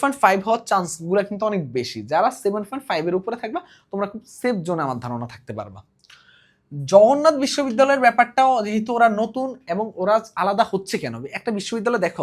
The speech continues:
গুচ্ছের আন্ডারে থাকতেছে না কেন, নিজেরা বিজনেস করবে বলে, নিজেরা এই জিনিসগুলো মেইনটেইন করবে বলে, তাই না?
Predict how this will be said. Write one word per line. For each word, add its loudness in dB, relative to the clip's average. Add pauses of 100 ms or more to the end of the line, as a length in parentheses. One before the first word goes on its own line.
(120)
গুচ্ছের -2
আন্ডারে 0
থাকতেছে -10
না -4
কেন, -6 (380)
নিজেরা 4
বিজনেস -2 (100)
করবে 0
বলে, -8 (340)
নিজেরা 2 (160)
এই 2
জিনিসগুলো -2 (120)
মেইনটেইন -6 (100)
করবে 0
বলে, -6
তাই 0
না? -2